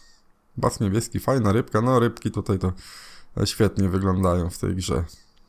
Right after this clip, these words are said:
E, używam oczywiście, e, nowej przynęty, to jest spinnerbait, e, ten siedmiogramowy, bia-, bielutki. No będziemy musieli się nauczyć, e, troszkę tutaj łowić, bo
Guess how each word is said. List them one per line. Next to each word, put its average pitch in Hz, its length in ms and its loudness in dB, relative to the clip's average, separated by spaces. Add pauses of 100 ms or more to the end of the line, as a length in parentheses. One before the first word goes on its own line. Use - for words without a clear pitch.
(1600)
E, 117 160 2
używam 117 480 4
oczywiście, 107 680 0 (540)
e, 104 180 2
nowej 135 260 4
przynęty, 120 560 2
to 101 200 2
jest 92 240 0
spinnerbait, 107 840 2
e, 98 300 2
ten 95 220 0
siedmiogramowy, 101 840 2
bia-, 92 340 2
bielutki. 101 680 -2 (920)
No - 160 0
będziemy 113 380 4
musieli 113 320 2
się 107 400 2
nauczyć, 107 640 0
e, 87 260 -2
troszkę - 420 -2
tutaj 98 280 -2
łowić, 104 460 2
bo 98 300 2